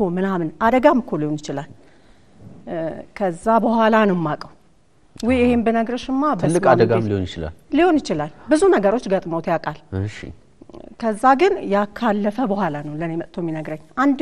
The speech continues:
Speaker 1: ቀን ኦን ታይም የሰማሁት ታሪክ የሱ የለም።
Speaker 2: ሁሌም ካለፈ በኋላ?
Speaker 1: ሁሌ ካለፈ በኋላ። እኔ የሆነ ነገር ስሆን እኮ ያውቃል በቃ። ሁሌ ፊት ለፊት ነው የምናገረው ወይ ማልቀስም ካ-፣ የሆነ ብቻ። እሱ ችግርን በተለይ ወደ፣ ወደ እኔ አስተ-፣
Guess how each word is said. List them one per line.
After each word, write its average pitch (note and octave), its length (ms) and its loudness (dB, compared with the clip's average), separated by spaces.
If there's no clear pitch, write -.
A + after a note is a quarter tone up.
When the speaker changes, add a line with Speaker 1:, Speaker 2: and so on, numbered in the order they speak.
Speaker 1:
ቀን D4 280 2
ኦን G3 200 -2
ታይም G#3 240 -4
የሰማሁት F3 560 -4
ታሪክ F#3 300 -6
የሱ G3 260 -10
የለም። D3+ 320 -6
Speaker 2:
ሁሌም C3+ 300 2
ካለፈ A2+ 380 2
በኋላ? F#2+ 200 0
Speaker 1:
ሁሌ A#4+ 220 2
ካለፈ F#3+ 400 -2
በኋላ። E3+ 320 -2
እኔ B3 120 2
የሆነ E4 280 4
ነገር D#4+ 220 0
ስሆን C#4 260 -4
እኮ D#4 140 -4
ያውቃል F#3 360 0
በቃ። - 200 -14
ሁሌ D#4+ 240 0
ፊት F#4 200 -6
ለፊት D3+ 220 -8
ነው F3+ 100 -6
የምናገረው A3+ 560 -6
ወይ F#3 160 -4
ማልቀስም F3+ 420 -8
ካ-፣ B3 180 -6
የሆነ B3+ 300 0
ብቻ። - 160 -14
እሱ - 200 -6
ችግርን A#3+ 540 2
በተለይ G#3+ 440 -2
ወደ፣ E3 200 -4
ወደ F3 240 0
እኔ F#3 160 2
አስተ-፣ - 360 -8